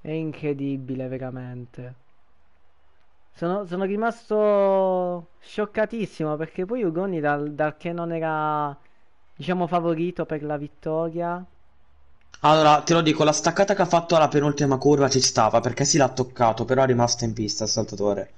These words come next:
Speaker 2: Ma quello che è successo in ultima curva, no.
Speaker 1: Io l-, l'ultima curva l'ho
Speaker 2: No.
Speaker 1: vista, ma non l'ho capito, cioè si sono
Speaker 2: No.
Speaker 1: agganciati.
Speaker 2: L-, ha saltatore ha completamente stravolto Ogoni al muro.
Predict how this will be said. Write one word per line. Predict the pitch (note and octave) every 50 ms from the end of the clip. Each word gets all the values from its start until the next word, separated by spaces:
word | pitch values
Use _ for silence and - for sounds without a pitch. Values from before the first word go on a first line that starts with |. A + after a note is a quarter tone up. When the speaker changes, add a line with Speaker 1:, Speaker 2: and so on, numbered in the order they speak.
| - - - - - - - - - -
Speaker 2:
Ma | - C3+ C3+
quello | C3+ D3+ D#3+ D#3+ D#3
che | D3+ D#3
è |
successo | D3 D3 C#3 C3+ D3 C#3+ - -
in | C#3 C3 C3+
ultima | C3+ C3 C3 C3 C3 B2+ A2+ A2
curva, | - - A#2 A2 G#2+ G2+ F#2+ G2+ G2 F#2+ G2 A2+ - - - - - - - - - - - - - - - - - - -
no. | G#3+ G#3 G3 F3+
Speaker 1:
Io | F3+ G3+
l-, | F#3 E3+ D#3+ D#3+ F#3
l'ultima | E3 E3 E3+ - - E3+ E3 D#3+
curva | - G3 G#3+ G#3 F#3 F3 E3
l'ho | D#3 D3+ C#3+ C3+
Speaker 2:
No. | C#3+ D#3+
Speaker 1:
vista, | F3+ - - - C#3+
ma | C#3+ C#3+ C#3 C#3 C3+ C3+ C3+ C3 C3 C3 C3
non | C3 C3+ C3+ C#3 C#3
l'ho | C#3+ C#3+ -
capito, | - D3 C#3 C#3 D#3 D3+ C3+ C3+
cioè | - - D3 C#3+
si | C3+ - C#3+
sono | B2+ D3+ D#3 D#3 D3+ C#3
Speaker 2:
No. | D#3 D#3 D#3 D3+ - - E3 E3
Speaker 1:
agganciati. | E3+ F3 F3 - - F3+ F3+ F#3 F#3 F#3 - - - - - - - - - - -
Speaker 2:
L-, | A#2+ A#2+ A2 -
ha | - A#2+ B2+ B2 B2
saltatore | A#2+ - - B2+ A#2+ - B2 A#2+ B2+ B2 A#2+ A#2+ A#2
ha | A2+ A2+ A2+ - - -
completamente | - - A#2+ A2+ A#2 A2+ - - B2 A#2 A#2 A#2+ A#2 A#2 B2 A#2+ A#2 A#2 - B2+ A#2 A#2
stravolto | - - - - - - - - B2+ B2 A#2 A#2 A2+ A2+ A#2 A#2 A2+ - B2 A2
Ogoni | G#2+ A2+ A2 G#2+
al | G#2 G2+
muro. | G2+ G2+ G#2 G#2 G2+